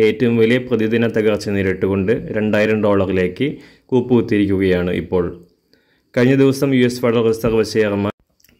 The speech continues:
പണപ്പെരുപ്പം നിയന്ത്രിക്കുന്നതിൻ്റെ ഭാഗമായി പലിശ നിരക്കുകൾ ഉയർത്തുന്ന നടപടികൾ തുടരുമെന്ന് പ്രഖ്യാപിച്ചതിന് പിന്നാലെ യു എസ് ഡോളർ മൂല്യം ഉയരുകയും യു എസ് ട്രഷറി ബോണ്ട് വരുമാനം വർദ്ധിക്കുകയും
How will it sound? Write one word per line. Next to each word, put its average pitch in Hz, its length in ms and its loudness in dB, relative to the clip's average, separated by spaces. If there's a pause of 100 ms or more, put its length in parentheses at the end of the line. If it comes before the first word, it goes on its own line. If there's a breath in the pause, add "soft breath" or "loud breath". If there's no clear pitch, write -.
പണപ്പെരുപ്പം 107 580 2
നിയന്ത്രിക്കുന്നതിൻ്റെ 110 680 0
ഭാഗമായി 107 460 2 (600 loud breath)
പലിശ 101 180 0 (100)
നിരക്കുകൾ 104 440 2
ഉയർത്തുന്ന 123 480 2
നടപടികൾ 117 440 2 (140)
തുടരുമെന്ന് 110 480 0
പ്രഖ്യാപിച്ചതിന് 101 760 -4
പിന്നാലെ 95 380 0 (520 loud breath)
യു 101 120 2
എസ് 104 200 -8
ഡോളർ 104 200 2 (120)
മൂല്യം 110 320 2
ഉയരുകയും 104 480 0 (420 loud breath)
യു 127 40 2 (100)
എസ് - 120 -14
ട്രഷറി 127 420 -2
ബോണ്ട് 120 300 2
വരുമാനം 113 460 0
വർദ്ധിക്കുകയും 104 540 -2